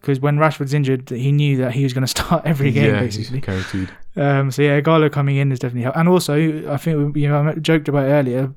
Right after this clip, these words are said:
Speaker 1: but playing with players that aren't Pereira, <laughs> like, bringing Bruno in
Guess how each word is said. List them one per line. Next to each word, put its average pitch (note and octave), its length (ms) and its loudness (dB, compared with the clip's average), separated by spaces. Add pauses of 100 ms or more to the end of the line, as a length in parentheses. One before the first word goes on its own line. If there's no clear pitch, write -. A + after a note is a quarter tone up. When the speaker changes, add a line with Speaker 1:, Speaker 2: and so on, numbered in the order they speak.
(100)
Speaker 1:
but C#3+ 220 -2 (400)
playing D3+ 280 0
with C#3 140 -2
players C#3 380 -2
that C3 180 -4 (140)
aren't C#3+ 300 -4
Pereira, C#3 480 -2 (240)
<laughs> - 120 -2 (640)
like, - 300 -8 (640)
bringing D#3+ 300 2
Bruno D3 320 2
in C#3+ 300 -2